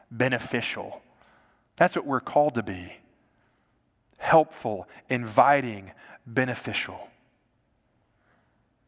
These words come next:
Do we allow a person who's in the dark, who's lost, who's far from God, do we allow them to find their way to the light of Christ? And do we sit with them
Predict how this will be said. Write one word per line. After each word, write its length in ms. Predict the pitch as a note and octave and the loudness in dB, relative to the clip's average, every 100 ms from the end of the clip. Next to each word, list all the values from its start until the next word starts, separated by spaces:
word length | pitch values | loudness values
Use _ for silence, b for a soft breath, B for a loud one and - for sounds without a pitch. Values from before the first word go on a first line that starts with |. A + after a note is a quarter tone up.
| _ _ _ _ _ - | _ _ _ _ _ 0
Do 100 | D3+ | 6
we 100 | E3 | 8
allow 560 | D#3 D3 D3+ E3+ E3 D3 | 8 8 6 8 8 8
a 60 | |
person 420 | - E3 E3 - | 2 0 0 0
who's 220 | C#3 C3+ C3+ | 0 2 2
in 120 | C#3+ | 2
the 60 | |
dark, 420 | B2+ C#3+ D3 C#3 - | 4 8 8 6 0
who's 220 | C#3 A#2+ | -4 0
lost, 520 | C3 C#3+ D#3+ C#3 - | 6 8 10 8 4
who's 160 | C#3+ B2+ | -6 -6
far 440 | - D3+ E3 E3+ | 4 8 10 8
from 260 | - D3 B2+ | 2 -6 4
God, 460 | C3+ C#3+ A#2+ G#2+ - b b b b b b - | 6 6 4 0 -12 b b b b b b 4
do 80 | |
we 120 | D3+ D#3 | 8 10
allow 400 | D3+ D#3 F3+ F#3 | 8 8 8 6
them 160 | E3+ | 6
to 100 | D3+ | 2
find 500 | - - D#3 E3+ F3+ | -2 6 6 6 4
their 220 | E3 D#3 | 4 6
way 680 | C#3+ C#3 C#3+ C3 A2+ G#2 G2 b b b | 4 6 6 6 0 -6 -12 b b b
to 100 | D3 | 2
the 120 | C3 | 2
light 320 | A#2+ B2 C3 | 4 4 2
of 120 | B2 - | 2 -4
Christ? 580 | B2 G#2 F#2+ - - - _ _ _ _ _ _ _ _ _ _ _ _ _ _ _ _ _ _ _ _ _ _ _ _ _ - _ _ _ _ _ _ _ _ _ _ _ _ _ _ _ - | 0 2 0 -10 -12 -18 _ _ _ _ _ _ _ _ _ _ _ _ _ _ _ _ _ _ _ _ _ _ _ _ _ -20 _ _ _ _ _ _ _ _ _ _ _ _ _ _ _ -8
And 100 | B2 | -2
do 80 | |
we 120 | B2 B2 | 0 2
sit 360 | - F3+ F3 | 2 2 0
with 160 | C#3 A2 | -2 -6
them 280 | A2 F#2 | -8 -8